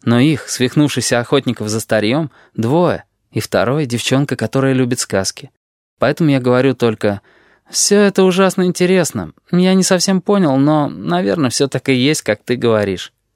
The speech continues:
На лбу у русалки появляются две морщинки.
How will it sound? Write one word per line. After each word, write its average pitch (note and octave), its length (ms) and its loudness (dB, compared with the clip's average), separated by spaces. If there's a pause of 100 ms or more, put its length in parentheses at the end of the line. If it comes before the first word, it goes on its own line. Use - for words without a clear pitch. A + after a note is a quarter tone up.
(920)
На A2+ 180 0
лбу A2+ 220 0
у A#2 60 2
русалки B2+ 460 0
появляются A2 580 -2
две A2 180 0
морщинки. G2+ 680 -6